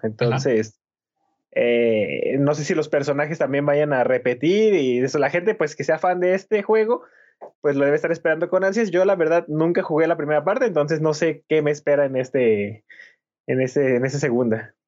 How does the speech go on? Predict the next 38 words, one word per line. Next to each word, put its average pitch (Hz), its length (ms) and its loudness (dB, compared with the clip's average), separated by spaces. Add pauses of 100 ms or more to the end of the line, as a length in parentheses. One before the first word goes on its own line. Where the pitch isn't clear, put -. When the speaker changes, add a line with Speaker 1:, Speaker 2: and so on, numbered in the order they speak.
(180)
Speaker 2:
Sí, 202 120 -2
no, 165 100 0
por 147 140 0
lo 147 100 0
pronto 202 260 0
lo 226 100 0
que 170 80 -2
le 139 60 2
podemos 160 240 0
decir 175 140 0
es 185 160 0
que 180 260 -2
la, 123 300 -2
la 131 160 0
baraja 139 380 0
de 143 80 0
juegos 156 360 0
de 131 120 2
zombie, 185 520 0 (120)
pues, 98 120 -2 (360)
crece 156 480 -2 (520)
o 139 80 2
se 139 160 0
mantiene. 131 760 -2 (440)
Speaker 1:
Se 147 60 4
mantiene 139 380 0
Speaker 2:
Entonces, 170 180 0
Speaker 1:
más 170 80 -8
bien, 165 260 -4
sí. 165 200 0
Speaker 2:
opciones 180 560 0
hay 190 180 -2
para 156 180 0
que 135 60 -2
se 123 120 -2
agarren 135 300 0
a, 123 160 -2
a, 104 400 -2